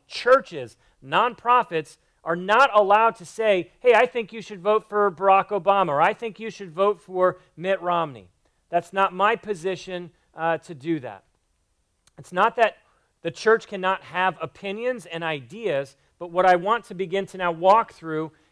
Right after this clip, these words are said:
is how are our political ideas actually being formed?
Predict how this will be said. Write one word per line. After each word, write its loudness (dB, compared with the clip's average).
is -6
how 4
are 4
our 2
political -4
ideas -4
actually -8
being -16
formed? -20